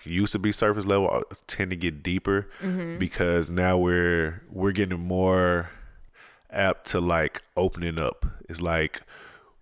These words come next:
Speaker 1: like, men don't, men don't go to therapists 'cause we do therapy sessions with each other. It's so, it's a good amount of guys that, you know, I, I know that our relationship is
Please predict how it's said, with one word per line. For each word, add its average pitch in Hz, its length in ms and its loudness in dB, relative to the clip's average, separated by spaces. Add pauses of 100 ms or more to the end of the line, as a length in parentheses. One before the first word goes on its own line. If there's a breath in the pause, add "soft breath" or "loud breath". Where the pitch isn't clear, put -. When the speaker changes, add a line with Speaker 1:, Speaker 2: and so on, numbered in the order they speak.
(300)
Speaker 1:
like, 82 220 -2 (340)
men 104 440 0
don't, 95 340 0 (280)
men 151 240 2
don't 120 140 2
go 120 120 6
to 104 120 4
therapists 98 600 2
'cause 87 220 0
we 92 240 0
do 87 240 0
therapy 92 340 2
sessions 85 300 2
with 85 180 0
each 78 140 -2
other. 64 260 0 (640 loud breath)
It's 82 200 0
so, 80 540 2 (460)
it's 92 540 2 (100)
a 85 180 0
good 101 400 2
amount 92 340 0
of 80 140 -4
guys 87 500 2
that, 82 320 2 (960 loud breath)
you 92 180 -6
know, 80 640 0 (180)
I, 85 720 2 (880 loud breath)
I 104 140 2
know 104 180 2
that 101 120 4
our 95 140 4
relationship 92 580 0
is 82 380 -2